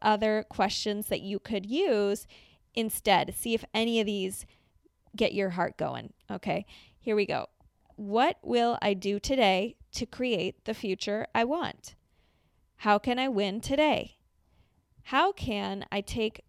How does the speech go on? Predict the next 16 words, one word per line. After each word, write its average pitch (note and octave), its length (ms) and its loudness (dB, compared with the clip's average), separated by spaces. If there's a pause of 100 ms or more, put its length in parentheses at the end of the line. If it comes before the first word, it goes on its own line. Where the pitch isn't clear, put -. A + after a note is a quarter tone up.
great A3+ 460 0
care A3+ 520 2
of G3+ 160 -2
myself G3+ 640 -2
today? A#2+ 460 -6 (920)
What G#3+ 200 -2
does B3 200 0
my C4+ 300 -2
A F4+ 240 2
game F#3+ 380 -2 (140)
look G#3+ 300 0
like D#3 340 -2 (160)
today? - 480 -2 (880)
How C#4 260 0
will F4 240 -2
I A#3 380 0